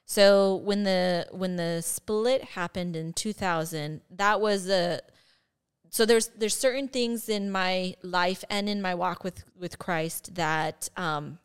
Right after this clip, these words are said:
are those memorials that you always kinda, like, look back on and, you know, those references. And so one was boot camp. Um, I went to boot camp when I was twelve, uh, went for three, three or four years,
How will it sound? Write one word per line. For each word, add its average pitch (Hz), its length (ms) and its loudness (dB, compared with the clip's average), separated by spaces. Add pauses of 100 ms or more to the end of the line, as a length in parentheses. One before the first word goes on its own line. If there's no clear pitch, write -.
(580)
are 185 120 0
those 185 360 4
memorials 202 480 2
that 196 180 -4
you 202 40 -2
always 185 220 -2
kinda, 185 240 -6
like, 165 220 -6
look 165 200 -6
back 165 300 -4
on 151 160 -8
and, 156 260 -10
you 180 140 -4
know, 165 140 -4
those 160 180 -4
references. 175 560 -4
And 165 80 -8
so 170 160 -2
one 196 240 0
was 233 120 0
boot 180 180 -4
camp. - 280 -10 (920)
Um, 160 380 2
I 147 120 -4
went 147 140 -8
to 190 80 -4
boot 175 140 -4
camp 208 320 -4 (360)
when 190 120 0
I 202 120 2
was 220 140 0
twelve, 170 540 2
uh, 156 280 -4
went 165 160 -8
for 170 220 -4 (340)
three, 185 440 -8 (140)
three 202 240 -8
or 208 60 -10
four 196 240 -10
years, 170 340 -12